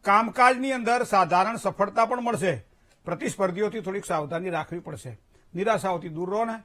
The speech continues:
અને ખર્ચની બાબતમાં સંભાળીને કામકાજ કરો. આટલું કરો એટલે ભયો ભયો, બાકી તો કાંઈ ટેન્શન લેવા જેવું નથી.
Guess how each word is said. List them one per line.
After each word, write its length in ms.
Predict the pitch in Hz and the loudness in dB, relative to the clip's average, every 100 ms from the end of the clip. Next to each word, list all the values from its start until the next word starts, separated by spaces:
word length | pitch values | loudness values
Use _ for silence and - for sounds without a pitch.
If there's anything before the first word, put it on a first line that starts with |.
| _ _ | _ _
અને 140 | 170 170 | -8 -6
ખર્ચની 380 | - 214 202 214 | 0 0 0 -4
બાબતમાં 340 | 170 151 160 | -4 -4 -4
સંભાળીને 380 | 175 180 233 226 | -2 2 0 2
કામકાજ 400 | 226 196 208 175 | 0 2 -2 0
કરો. 220 | 175 165 _ _ | -4 -6 _ _
આટલું 320 | 185 214 214 | 0 0 0
કરો 120 | 180 180 | 0 -2
એટલે 140 | 156 | -2
ભયો 260 | 160 185 160 | -4 -4 -2
ભયો, 220 | 160 156 | -4 -4
બાકી 240 | 170 208 | -4 -6
તો 120 | 190 | -10
કાંઈ 220 | - 175 175 | -6 -4 -4
ટેન્શન 340 | 160 156 170 | -8 -8 -6
લેવા 220 | 151 151 | -6 -6
જેવું 260 | 139 143 143 | -8 -10 -12
નથી. 220 | 135 | -14